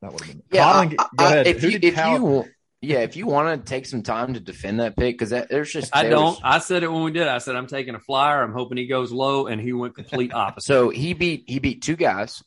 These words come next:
Speaker 2: Uh, he beat a guy that was the only guy over par for the
Speaker 3: Yeah,
Speaker 2: whole tournament.
Speaker 3: no, he beat,
Speaker 2: And
Speaker 3: he
Speaker 2: then
Speaker 3: beat one
Speaker 2: he,
Speaker 3: guy.
Speaker 2: he also
Speaker 3: The
Speaker 2: beat
Speaker 3: W-
Speaker 2: a guy who played, like,
Speaker 3: No.
Speaker 2: thirty-six holes and
Speaker 3: The W,
Speaker 2: then
Speaker 3: the W D
Speaker 2: quit.
Speaker 3: guy doesn't even count. Like, they, he just beat one guy. W D
Speaker 1: Yeah.
Speaker 3: guy's not part of the tournament,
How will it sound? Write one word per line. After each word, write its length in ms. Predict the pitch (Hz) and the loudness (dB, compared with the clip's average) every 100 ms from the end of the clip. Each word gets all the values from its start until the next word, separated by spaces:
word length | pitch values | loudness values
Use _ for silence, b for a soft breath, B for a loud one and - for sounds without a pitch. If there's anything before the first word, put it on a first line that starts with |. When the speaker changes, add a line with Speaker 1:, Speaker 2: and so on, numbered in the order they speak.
| - | -2
Speaker 2:
Uh, 360 | 107 101 85 - | 0 2 -2 -6
he 140 | 123 | -8
beat 220 | 120 127 | -2 -2
a 60 | 107 | 0
guy 460 | 107 113 110 104 - | 0 2 2 0 -2
that 180 | 101 90 | -6 -4
was 120 | 101 | -4
the 80 | 95 | 0
only 200 | 113 131 | 2 2
guy 160 | 123 104 | 2 0
over 220 | 110 123 | 0 -2
par 380 | 120 95 90 107 _ _ | -2 -4 -4 -14 _ _
for 100 | 98 | -4
the 40 | 123 | -2
Speaker 3:
Yeah, 60 | 135 | -2
Speaker 2:
whole 80 | |
tournament. 260 | - 120 180 | -2 0 2
Speaker 3:
no, 40 | |
he 100 | 156 | 2
beat, 300 | 220 247 180 - | 2 0 0 2
Speaker 2:
And 100 | - | 4
Speaker 3:
he 80 | |
Speaker 2:
then 100 | 240 190 | 4 0
Speaker 3:
beat 40 | 143 | -2
one 220 | 185 247 | 0 0
Speaker 2:
he, 60 | |
Speaker 3:
guy. 260 | 196 - - 135 | 0 0 0 4
Speaker 2:
he 60 | |
also 220 | 156 175 | 4 6
Speaker 3:
The 60 | 170 | 4
Speaker 2:
beat 60 | - | 4
Speaker 3:
W- 140 | 131 | 4
Speaker 2:
a 40 | 117 | 6
guy 300 | 139 131 127 | 6 6 2
who 180 | 135 | -2
played, 400 | 120 131 131 123 | -4 -2 -2 -2
like, 280 | 120 110 107 _ - | -4 -4 -4 _ -6
Speaker 3:
No. 120 | 123 | -2
Speaker 2:
thirty-six 320 | 202 185 101 | 0 0 -4
holes 480 | - 123 117 107 - | 0 4 4 0 -4
and 120 | 98 - | -4 -2
Speaker 3:
The 40 | 101 | 0
W, 260 | 233 202 | 0 -2
Speaker 2:
then 120 | 87 _ 143 | -6 _ -6
Speaker 3:
the 100 | 151 | -4
W 280 | 226 233 190 | -2 0 0
D 40 | |
Speaker 2:
quit. 180 | 226 208 | 0 0
Speaker 3:
guy 180 | 175 151 | 0 0
doesn't 180 | 156 156 | -2 -4
even 220 | 131 113 | -8 -10
count. 400 | - 196 196 - _ _ _ | -4 -2 -2 -4 _ _ _
Like, 240 | 123 120 - | -4 -4 -4
they, 140 | 151 | -4
he 180 | 160 202 | -4 -4
just 160 | 240 | -4
beat 140 | 185 196 | -4 -4
one 300 | 147 180 262 | -2 -2 0
guy. 260 | 139 78 - _ _ _ _ _ - | -2 -6 -12 _ _ _ _ _ -6
W 260 | 180 196 | -4 -2
D 100 | 180 | -2
Speaker 1:
Yeah. 60 | 208 | 0
Speaker 3:
guy's 180 | 156 131 | 0 0
not 220 | 160 - | -4 0
part 180 | 165 160 | 0 0
of 40 | |
the 60 | 131 | -4
tournament, 400 | 170 190 101 | -4 -4 -8